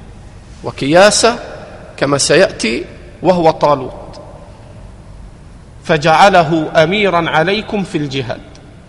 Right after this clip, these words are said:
وملكا تأتمرون بأمره في القتال،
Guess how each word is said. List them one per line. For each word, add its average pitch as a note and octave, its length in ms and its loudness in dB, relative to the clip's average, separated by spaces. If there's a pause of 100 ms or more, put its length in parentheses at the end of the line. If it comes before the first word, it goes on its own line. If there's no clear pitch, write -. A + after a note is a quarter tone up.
(1040)
وملكا G3+ 760 0
تأتمرون F3 1040 0
بأمره F3 680 -2
في G3+ 140 -6
القتال، C3 440 -10